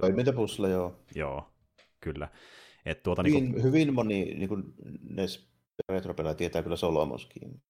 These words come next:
Speaker 2: Joo,
Speaker 1: Se on,
Speaker 2: s-, se on varmasti
Speaker 1: se on
Speaker 2: niinku
Speaker 1: tunnettu peli, joo.
Speaker 2: kyllä tuttu. Et niinku käytännössä laitettu, ö, Zipang skini päälle, ja se on se peli aika pitkälti, että niinku
Speaker 1: Joo, ihan, ihan niinku suoraan tällä, että se kyllä tosi,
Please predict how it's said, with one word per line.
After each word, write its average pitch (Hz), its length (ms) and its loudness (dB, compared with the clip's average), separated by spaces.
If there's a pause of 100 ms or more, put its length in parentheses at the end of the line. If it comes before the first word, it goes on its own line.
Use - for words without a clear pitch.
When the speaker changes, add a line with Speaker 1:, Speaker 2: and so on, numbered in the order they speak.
Speaker 2:
Joo, 95 360 0
Speaker 1:
Se 85 80 -4
on, 64 60 -10
Speaker 2:
s-, - 100 -10
se 113 120 2
on 104 80 4
varmasti 95 220 0
Speaker 1:
se 95 40 4
on 95 60 4
Speaker 2:
niinku 95 220 2
Speaker 1:
tunnettu 95 240 -4 (160)
peli, 110 120 -4
joo. 98 100 -2 (180)
Speaker 2:
kyllä 82 280 -2 (100)
tuttu. 82 380 -8 (260)
Et 90 140 -2
niinku 95 120 0
käytännössä 113 420 2
laitettu, 101 380 2
ö, 92 180 4
Zipang 107 320 2
skini 117 320 2
päälle, 87 320 2
ja 85 60 2
se - 100 -2
on 85 100 0
se 85 60 -2
peli 80 220 -2
aika 76 120 -4
pitkälti, 69 500 -8
että - 180 -14
niinku - 300 -14
Speaker 1:
Joo, 92 160 -2
ihan, 98 240 -6
ihan 113 220 -2
niinku 123 120 -4
suoraan 85 460 0
tällä, 67 220 -14
että - 140 -18
se 95 120 -10 (1500)
kyllä 98 160 -2
tosi, 95 380 -6